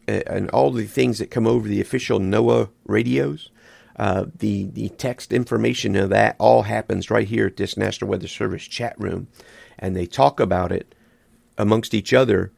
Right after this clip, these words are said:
as they're about ready to start releasing these tornado warnings, tornado watches, uh, severe thunderstorm warnings. And they'll actually publish it there, at the same time that a computer reads it over the noaa radio. So I can actually see it before it's happening,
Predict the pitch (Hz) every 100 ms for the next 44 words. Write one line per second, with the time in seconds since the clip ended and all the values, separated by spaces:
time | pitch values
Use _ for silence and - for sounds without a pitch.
0 | _ - 104 98 110 101 92 107 107 110
1 | 107 104 - 98 - 107 101 98 110 117
2 | 110 101 95 - 107 104 107 98 95 95
3 | 90 90 - 104 98 98 95 101 98 98
4 | 90 - - - _ - 92 - 104 104
5 | 113 107 101 107 101 113 101 92 82 -
6 | - - - - _ 104 104 104 107 107
7 | 104 - 107 - _ - 147 139 - -
8 | 98 95 98 - _ _ 113 - 104 123
9 | 120 117 120 120 110 98 - 95 - 127
10 | 107 92 110 98 95 107 101 98 98 107
11 | 95 107 110 - - - 110 123 120 -
12 | 98 - 131 120 - 98 - 101 - 110
13 | 123 95 90